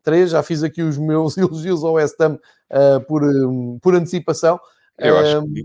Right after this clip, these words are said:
Speaker 2: melhor do que virmos equipados a, a West Ham,
Speaker 1: Mangas
Speaker 2: acho que, acho
Speaker 1: compridas, pá, mangas
Speaker 2: Sim.
Speaker 1: compridas, parabéns. É uma categoria, já houve malta aqui a, a elogiar, isto é um, da Umbro ainda por cima, pá,
Speaker 2: Sim.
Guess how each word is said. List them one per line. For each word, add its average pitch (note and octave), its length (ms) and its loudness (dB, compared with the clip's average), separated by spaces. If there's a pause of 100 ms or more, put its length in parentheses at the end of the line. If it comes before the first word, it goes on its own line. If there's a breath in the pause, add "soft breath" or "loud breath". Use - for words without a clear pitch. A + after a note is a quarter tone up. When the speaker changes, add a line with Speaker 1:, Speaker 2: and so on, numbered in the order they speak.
(120)
Speaker 2:
melhor A2 560 0
do A2 120 -4
que - 120 -16
virmos A2+ 340 -2
equipados A2 640 -2
a, A2+ 280 -2 (320)
a G#2+ 220 -2
West G#2+ 320 0
Ham, - 140 2
Speaker 1:
Mangas G3 120 0
Speaker 2:
acho - 100 -8 (100)
que, E3+ 160 -4
acho F3 80 2
Speaker 1:
compridas, D#3+ 340 -4
pá, A2+ 340 -8 (120)
mangas D#3 320 -6
Speaker 2:
Sim. - 60 -12
Speaker 1:
compridas, C#3 440 -8
parabéns. C#3 420 -6 (460 soft breath)
É - 100 -4
uma E3 180 2
categoria, D#3 480 -2
já D#3+ 120 0
houve D#3+ 180 0
malta E3 240 -2
aqui D#3+ 320 -4
a, D3 220 0 (600 soft breath)
a D#3 80 2
elogiar, D3 540 0
isto D3 200 -8
é E3 120 0
um, D#3+ 340 -4
da D3+ 160 2
Umbro D#3 420 0
ainda C#3 180 -4
por C#3 80 -18
cima, C#3+ 560 -8
pá, A#2+ 340 -4 (160)
Speaker 2:
Sim. - 100 -20